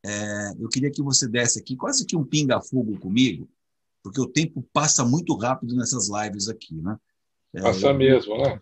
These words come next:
Speaker 1: tenho algumas perguntas para te fazer. Eu queria que você, como você atua na parte, no teu conteúdo, tem a parte de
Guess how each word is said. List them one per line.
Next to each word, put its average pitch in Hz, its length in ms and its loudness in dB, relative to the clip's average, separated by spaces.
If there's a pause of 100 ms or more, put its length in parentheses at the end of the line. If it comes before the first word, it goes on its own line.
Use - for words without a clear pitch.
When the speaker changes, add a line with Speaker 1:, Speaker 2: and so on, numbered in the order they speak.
Speaker 1:
tenho 113 140 -4
algumas 127 280 0
perguntas 120 460 2
para 113 160 -4
te 110 140 -6
fazer. 117 240 0
Eu 147 60 2
queria 170 260 0
que 175 120 -8
você, 156 380 -2
como 196 240 -4
você 170 280 0
atua 127 500 -2
na 113 140 -4
parte, 107 580 -2
no 110 80 -6
teu 147 220 -2
conteúdo, 113 680 -2 (260)
tem 117 140 -2
a 113 60 -4
parte 117 380 -2
de 110 260 -6